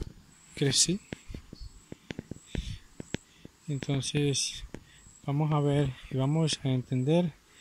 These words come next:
por qué tenemos un grave problema en los océanos. Muchos de esos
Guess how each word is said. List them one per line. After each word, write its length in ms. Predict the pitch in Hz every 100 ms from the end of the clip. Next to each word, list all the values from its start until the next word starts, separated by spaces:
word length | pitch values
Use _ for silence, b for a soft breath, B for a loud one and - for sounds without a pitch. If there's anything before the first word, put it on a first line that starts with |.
| B B B -
por 160 | 143 131
qué 160 | 156
tenemos 960 | 147 165 156 151 151 147 135 - - - - - B B B B B -
un 420 | 143 135 135 151 - _
grave 440 | 160 160 156 156 147
problema 680 | 139 131 135 143 143 143 -
en 140 | 131 123
los 240 | 120 -
océanos. 800 | 123 117 151 135 107 104 - - _ _ - B B B B B B - -
Muchos 440 | 151 151 - 160
de 60 | 147
esos 380 | 135 160 147